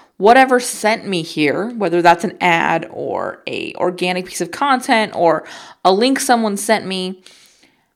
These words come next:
and what I'm actually finding. So if you have a totally different color scheme and the stock photos that were in there, um, from your, your landing page, you know, tool,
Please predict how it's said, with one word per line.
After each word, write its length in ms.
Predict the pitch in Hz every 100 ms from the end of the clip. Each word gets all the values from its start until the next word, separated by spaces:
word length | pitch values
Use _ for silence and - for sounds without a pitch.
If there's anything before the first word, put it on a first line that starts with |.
| _ _
and 140 | 208 208
what 100 | 247
I'm 140 | 240 -
actually 720 | 175 185 - - 214 196 185
finding. 880 | 180 - - 185 175 165 - - - _ _ -
So 720 | - 202 196 190 190 - - _ _ -
if 160 | 226
you 140 | 214 240
have 500 | 247 233 226 220 190
a 40 |
totally 240 | 208 185
different 240 | 180 170 185
color 200 | 311 330
scheme 360 | - 175 170
and 400 | 170 185 175 175 - - - -
the 60 |
stock 340 | 214 - 214 220
photos 420 | 285 277 254 247
that 140 | 226
were 120 | 233 240
in 140 | 240
there, 380 | 247 240 240 254 - - _
um, 560 | - 208 202 202 196 - _ -
from 280 | - 233 226
your, 460 | 226 220 214 208 185
your 180 | 190 196
landing 360 | 196 214 220
page, 460 | 220 240 214 202 - _ _ _ _ -
you 120 | 190
know, 320 | 170 170 - -
tool, 840 | - - - 294 220 170 196 214